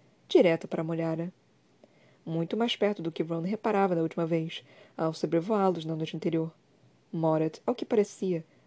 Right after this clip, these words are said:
não havia dormido também. Os Rooks permaneciam para trás, com o próprio exército guiando Morath para a fortaleza, para serem mortos ali,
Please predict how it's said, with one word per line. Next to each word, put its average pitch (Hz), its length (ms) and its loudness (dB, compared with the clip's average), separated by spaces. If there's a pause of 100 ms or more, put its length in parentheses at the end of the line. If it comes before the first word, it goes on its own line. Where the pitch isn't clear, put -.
não 156 200 -4
havia 175 200 8
dormido 185 440 4
também. 156 380 -2 (920)
Os 165 180 -2
Rooks 175 260 0
permaneciam 226 640 4
para 175 180 2
trás, 165 400 0 (240)
com 302 120 0
o 311 40 0
próprio 208 280 6
exército 180 420 2
guiando 190 300 0
Morath 170 360 2
para - 120 -2
a - 40 -4
fortaleza, 160 640 0 (420)
para 285 140 4
serem 277 220 2
mortos 170 460 2
ali, 175 280 4